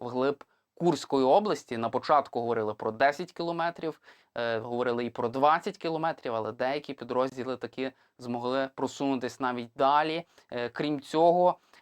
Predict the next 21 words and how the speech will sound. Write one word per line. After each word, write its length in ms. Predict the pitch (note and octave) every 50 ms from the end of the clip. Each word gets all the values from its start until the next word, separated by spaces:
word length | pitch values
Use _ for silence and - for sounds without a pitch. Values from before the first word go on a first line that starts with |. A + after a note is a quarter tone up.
| - -
е, 220 | B2+ A#2+ A#2 A#2 A#2
велику 400 | A#2 B2+ C3+ D3+ C#3+ - D3+ D3
роль 140 | D3+ D3+
зіграло 460 | C#3 C#3 C3+ C3+ C3 C#3+ C#3+ C#3 C#3 C#3
і 420 | C3 A#2+ A#2+ A2 C#3+ C3+ C#3 C3+
розміщення 680 | C3 C3+ A#2+ C#3 C#3+ D3 C#3+ C3+ - - D3 C3+ C3 B2+
багатьох 400 | B2+ B2+ B2 B2 - D3 C#3 -
систем 440 | - C#3 - - - C#3+ C#3 C3+
протиповітряної 1040 | C3 - C#3 C#3+ C#3 - D#3 D3 - - F3+ D#3 D#3+ D3 - C3+ B2 A#2+ A#2 A#2+ A#2+
оборони, 580 | A#2+ B2 B2 C3 C3 D3 D#3 E3+ D#3+ C#3 B2+
які 220 | B2 A#2 - - C3
ефективно, 800 | A#2+ - - A2+ - - - D3+ D3+ D#3 D3 D3+ D3+ D3 C#3 - _ _ _ - - - _ - -
е, 100 | A#2 A2+
знищили 580 | A2+ B2+ C3 C#3 C#3+ C3+ - - C#3 B2 A#2+ A#2
багато 520 | C3 C3 C3+ C3+ C3 B2 - C#3+ B2 A#2 A2+ _ _ _ _ _ _ _ _ _ _ _ _ _ -
російських, 640 | C3+ C3+ C#3 C3+ - D#3 C#3 C3 - - C3+ C3 -
е, 60 | B2+ - - A#2 A2+ A2+ A2 -
авіаційних, 680 | - A#2 A#2+ B2+ C3 B2+ - - D3+ C#3 B2+ A#2+ A2+ -
так, 280 | - A#2 G#2+ G#2+ - -
а-, 160 | - - A2 -
авіації, 800 | - A#2+ B2+ C3 C3 C#3 D#3+ F3 F3 - - F3 E3 D#3 C#3 -